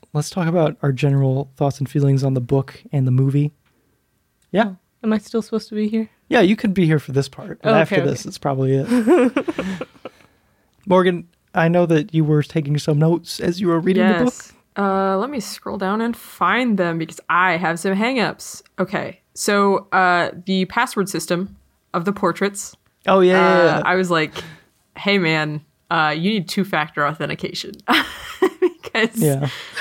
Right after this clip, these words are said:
Speaker 1: You say the password and then we have to, I don't know, phone a friend or something
Speaker 3: Right.
Speaker 1: to get
Speaker 3: Um,
Speaker 1: the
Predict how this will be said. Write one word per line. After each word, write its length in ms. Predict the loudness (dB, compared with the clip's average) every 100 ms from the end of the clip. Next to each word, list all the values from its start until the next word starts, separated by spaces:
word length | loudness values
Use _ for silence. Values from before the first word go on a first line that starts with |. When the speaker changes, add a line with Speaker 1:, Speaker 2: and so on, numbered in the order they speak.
| -6 -2
Speaker 1:
You 100 | 0
say 180 | 2 4
the 120 | 4
password 540 | 4 4 4 4 4
and 120 | 2 2
then 360 | 2 0 -2
we 200 | -2 0
have 120 | 0 0
to, 180 | -2 -2 -4
I 60 |
don't 100 | -2
know, 100 | -2
phone 260 | 0 0 0
a 40 |
friend 380 | 0 0 0 2 0
or 60 |
something 280 | -2 -2 0
Speaker 3:
Right. 320 | 2 0 -2
Speaker 1:
to 100 | -6
get 120 | -6 -2
Speaker 3:
Um, 440 | 0 0 0
Speaker 1:
the 60 | -2